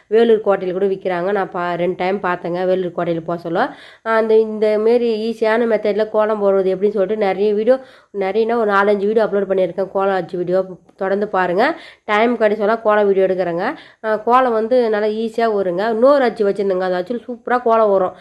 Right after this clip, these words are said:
அது எங்க போச்சுன்னே தெரியல. தேடி தேடி பார்த்தேன், ஆ, கோலம் அச்சு காணுங்க. அதனால மூணு அச்சுல வந்து இப்போ ரெண்டு அச்சு தான் இருக்குது.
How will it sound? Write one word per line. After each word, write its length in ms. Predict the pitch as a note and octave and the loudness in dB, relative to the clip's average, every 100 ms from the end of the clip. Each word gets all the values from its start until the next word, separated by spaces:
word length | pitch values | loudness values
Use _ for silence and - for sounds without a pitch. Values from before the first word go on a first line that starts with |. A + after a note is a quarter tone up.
| - _ | -20 _
அது 340 | G#3 G3+ G3+ G3+ | -6 0 2 2
எங்க 280 | G3 G3 B3+ | 2 0 0
போச்சுன்னே 380 | B3 A3 G#3+ | 0 0 0
தெரியல. 320 | G#3+ G#3+ G3 F#3+ | 0 0 0 0
தேடி 220 | A3 G#3+ | 0 0
தேடி 200 | G#3+ A3+ | 0 2
பார்த்தேன், 420 | A3 G3+ A3 A#3+ | 0 0 0 -2
ஆ, 200 | B3 G3+ | -2 -4
கோலம் 380 | F#3+ G#3 G#3+ A3 | -4 -2 0 0
அச்சு 200 | G3 G3+ | -2 -4
காணுங்க. 400 | G3 G3+ F#3+ G#3 C#4 - - - | 0 0 2 0 -2 -4 -18 -6
அதனால 240 | G#3 A#3 | 0 0
மூணு 280 | G#3+ A#3+ A#3 | 2 2 2
அச்சுல 220 | - A#3 | 0 0
வந்து 200 | G#3+ A#3 | 0 0
இப்போ 140 | G#3 | -2
ரெண்டு 240 | G#3 G3+ G#3+ | -2 0 0
அச்சு 160 | G#3 | 0
தான் 160 | G#3+ A3 | 2 2
இருக்குது. 260 | G3 F#3 | 2 2